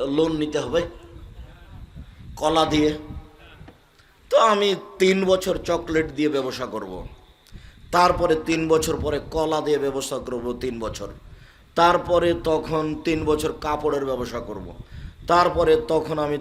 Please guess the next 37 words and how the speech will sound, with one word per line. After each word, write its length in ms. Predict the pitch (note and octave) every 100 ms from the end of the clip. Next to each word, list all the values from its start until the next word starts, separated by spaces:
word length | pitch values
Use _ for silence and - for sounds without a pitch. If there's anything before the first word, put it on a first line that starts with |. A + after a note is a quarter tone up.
| D3
তিন 120 | D3+ D3
বছর 220 | C3+ C#3+ B2
পরে 160 | C3+ B2+ G2+
দামি 200 | C3+ C3+ C3
দামি 200 | B2+ B2+
মেশিন 280 | C#3 C3+ C3 A#2+
নিয়ে 140 | G2+
আসব। 160 | F#2+ F#2 F2 - - - -
তারপর 320 | E3 E3 E3 D#3
আমি 120 | D3+ D3 D#3+
ইনপুটে 400 | E3 D#3 C3+ D3 D3+ D3+
একবারে 320 | D3+ - C#3 B2 - - - -
পৃথিবীর 420 | D3+ D#3 D3 C#3 -
বিভিন্ন 340 | D#3 F3+ F#3+ F3+ D#3+
বড় 140 | D#3 D3
বড় 120 | C#3+ A#2 C#3+
দেশ 100 | - D3
থেকে 160 | C3+ B2 -
কোটি 200 | D#3+ D#3 D3+
কোটি 160 | C#3+ C#3+
টাকার 220 | C#3 B2+
ব্যবসা 300 | A2+ G2+ G#2 G#2+
করব। 160 | G#2+ G#2+ - - - -
তখন 240 | A3 G#3+ G#3+ G3+
আমার 160 | F#3+ - D#3+
টাকা 200 | D#3 E3
বেশি 260 | D#3+ D#3 D#3
হতে 160 | D3+ D3+ C#3+
সময় 240 | C#3 C#3+ C3+
লাগবে 300 | B2 B2 B2 - - - -
পঁচিশ 300 | F3+ G3+ - -
থেকে 160 | D#3 D#3 D#3
তিরিশ 220 | D#3+ D#3 -
থেকে 160 | D3 C3+ C#3
পঁয়ত্রিশ, 420 | C#3+ C3+ C#3 C3 -
চল্লিশ 300 | D#3 D3 D3 G2+
বছর। 220 | F#2+ -